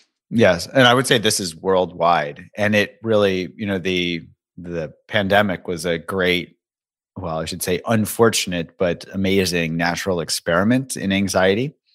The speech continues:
So the hypothesis is that our brains don't like uncertainty. Uncertainty prompts us into action to get information, to try to reduce that uncertainty.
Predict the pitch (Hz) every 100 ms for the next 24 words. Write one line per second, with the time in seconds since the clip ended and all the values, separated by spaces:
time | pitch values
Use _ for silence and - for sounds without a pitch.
0 | _ _ _ - 117 104 82 - - _
1 | _ 113 107 131 165 165 117 104 107 90
2 | 101 98 104 104 101 - 87 101 107 -
3 | 92 87 - 87 85 - 107 - 82 -
4 | 80 87 110 - 120 107 113 - 107 -
5 | - 104 98 - 98 - 90 87 - 98
6 | - - 107 104 - - 92 87 85 82
7 | - _ - 92 82 78 92 117 117 -
8 | 110 98 87 - 92 85 87 82 82 -
9 | 80 78 71 - 92 - 82 - -